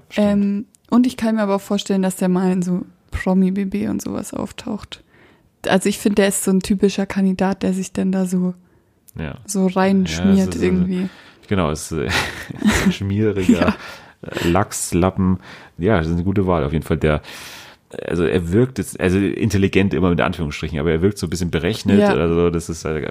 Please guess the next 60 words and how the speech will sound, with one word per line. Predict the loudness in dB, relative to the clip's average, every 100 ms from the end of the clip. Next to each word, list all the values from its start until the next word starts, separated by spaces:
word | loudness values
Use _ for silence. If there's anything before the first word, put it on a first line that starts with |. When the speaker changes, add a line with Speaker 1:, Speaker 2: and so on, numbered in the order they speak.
| -8
Speaker 1:
immer | -6
ganz | -4 -4
gut | -6 -6
für | -6
solche | -6 -8
Formate | -8 -8 -6 -6
auch, | -6 -8
wenn | -18 -20 -20 _ -6
man |
es | -6
so |
ein | -6
bisschen | -6 -4
durchschaut. | -4 -2 -2 -2 -6 _ _ _ _ _ _ _ _ -4
Er | 0
hat |
ja | 2
auch | 0
gesagt, | 0 0 0
das | -4
ist |
hier | -2
Love | 2 2 0
Island, | -2 0 -2
nicht | -2
Bro | 0 0 2
Island. | 0 -2 -4 -2
Das |
finde | 0
ich | 0
Speaker 2:
Genau. | 0
Speaker 1:
auch |
ein |
ganz | -2 -6
guter | -6 -8
Spruch | -6 -10
von | -8 -4
ihm. | -4
Und | -4 -10 -20 -8 -2
Speaker 2:
Das, | 0
Speaker 1:
da |
hat | 2
er | 4
Speaker 2:
der, | 4
Speaker 1:
auch |
recht | 2 0
Speaker 2:
aber | 2 2
Speaker 1:
damit, | 4
Speaker 2:
der | 2
Speaker 1:
also | 0
Speaker 2:
Spruch, | -2 -4 0
der | 2 4 2
fällt | 0 0 0
auch | 2
in | 2
jeder | 2 0 -2
Staffel. | -4 -6 -4 -6
Speaker 1:
Ach |
so. | -6 -8 -10 _
Speaker 2:
Also | -2 -2 -4